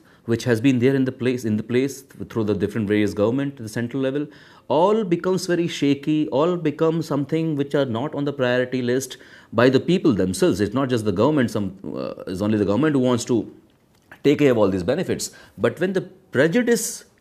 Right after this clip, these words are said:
turns itself into political force, all these, uh, benefits and the important policy achievements of the past seventy few years,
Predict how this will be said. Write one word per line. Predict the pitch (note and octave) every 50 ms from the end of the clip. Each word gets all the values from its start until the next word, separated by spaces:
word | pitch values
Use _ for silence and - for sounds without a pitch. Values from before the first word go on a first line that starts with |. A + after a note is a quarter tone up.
| _
turns | - D#3 F3+ G#3 G#3 G#3
itself | - D3 C3+ - - F#3+ F#3 F3+ -
into | F3+ E3+ F3+ E3
political | E3+ E3 D3 C3 B2 B2 A#2 C3 A#2+
force, | - - A#3 F#3+ D#3+ - - - - - - - - - - _ _
all | - C#3 F#3 G#3+ A#3+ A#3+ A3+
these, | F#3 F3+ F#3 F3+ - - - - - - _ _ _ -
uh, | D#2+ D#2+ C#2+ - - - - _ _ _ _ _ _ - D#2+ D#2
benefits | B2+ C#3 D#3 E3 D#3 - E3 C3+ - - - - - -
and | - G#2+ G#2+ G#2+ G#2
the | A2+
important | A#2 A#2 A2+ A2+ B2 D3 C#3+ - D#3+ D#3 C#3 C3+
policy | - C3 B2+ B2+ A#2+ B2 - B2+ A2+
achievements | G2+ - - A#2+ A#2+ A#2 A#2+ B2 B2+ A#2+ B2
of | A2+ G#2+
the | G#2
past | - - G#2 G2+ G2 -
seventy | - G2+ F#2+ G2+ G2 G2 G2+
few | F#2+ - G#2 F#2 F#2 F#2
years, | G#2+ C3+ C#3+ B2+ A#2+ -